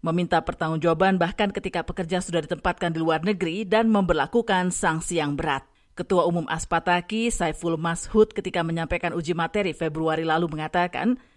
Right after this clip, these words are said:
Undang-Undang P P M I itu aneh dan tidak adil.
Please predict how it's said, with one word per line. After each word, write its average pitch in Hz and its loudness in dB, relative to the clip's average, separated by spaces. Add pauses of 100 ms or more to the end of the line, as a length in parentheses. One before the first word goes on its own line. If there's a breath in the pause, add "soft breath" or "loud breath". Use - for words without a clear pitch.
(200 soft breath)
Undang-Undang 226 4
P 208 2
P - -4 (120)
M 185 -2
I 190 -4
itu 220 0
aneh 175 -2
dan 147 -4
tidak 147 -6
adil. 165 -2